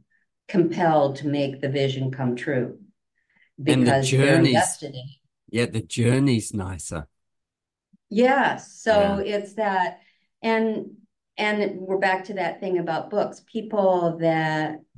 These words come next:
Speaker 1: live in the world of words, if you find the right word,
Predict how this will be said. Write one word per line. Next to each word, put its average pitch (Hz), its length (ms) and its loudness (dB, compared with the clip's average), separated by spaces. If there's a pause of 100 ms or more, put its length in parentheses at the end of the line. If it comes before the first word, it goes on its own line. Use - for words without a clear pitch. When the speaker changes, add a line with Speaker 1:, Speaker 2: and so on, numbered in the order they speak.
(220)
Speaker 1:
live 165 340 2
in 156 100 4
the 151 80 2
world 151 400 0
of 135 160 -8 (400)
words, 175 800 0 (1160)
if 180 200 2
you 196 220 -2
find 208 400 4
the 190 80 2
right 175 540 2
word, 135 800 -4